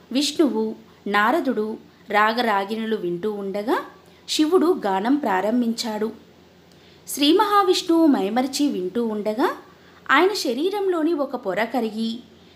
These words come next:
నీరై కదిలింది. అలా ఆ నీటి బిందువు మెల్లగా కదిలి కదిలి విష్ణు పాదం నుండి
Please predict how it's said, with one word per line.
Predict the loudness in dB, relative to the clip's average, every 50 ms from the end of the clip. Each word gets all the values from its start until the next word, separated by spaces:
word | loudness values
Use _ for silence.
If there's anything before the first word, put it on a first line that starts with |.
| -8 -2
నీరై | 2 2 4 4 4 4 2 0 0 -2
కదిలింది. | -4 -4 -4 -6 -6 -6 -6 -6 -6 -8 -10 -14 -20 -20 -20 _ _ _ _ _ _ _ _ _ _ _ _ _ _ _ _ -2
అలా | 0 0 2 0 0 -2 -2 -2 0
ఆ | 0 0 0
నీటి | 0 -4 -6 -6 -6 -6
బిందువు | -4 -2 -4 -2 -2 -4 -6 -6 -8 -8 -10 -12 -16 -20 -20 _ _ _ -6
మెల్లగా | -4 -2 -2 -2 -2 -2 -4 -4 -2 -2 -2 -2 -4 -8 -14 -20 -20 -20 _ 2 2
కదిలి | 2 2 2 0 0
కదిలి | 0 0 0 -2 0 0 -2 -2
విష్ణు | -2 -4 -8 -6 -6 -6 -4
పాదం | -2 -4 -4 -4 -2 0 2 4 4
నుండి | 6 6 4 2 2 0 -2 -4